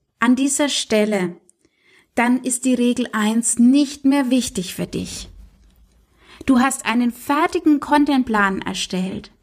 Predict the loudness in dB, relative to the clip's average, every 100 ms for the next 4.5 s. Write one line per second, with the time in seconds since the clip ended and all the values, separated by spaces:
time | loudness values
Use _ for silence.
0 | -4 -2 0 2 2 0 -2 0 -2 -2
1 | -4 0 0 0 -2 -2 -2 -2 -6 -2
2 | 0 0 -4 -6 -6 -6 -10 -14 -20 -20
3 | -4 -2 2 2 2 2 2 2 -2 0
4 | 0 0 -4 -8 -10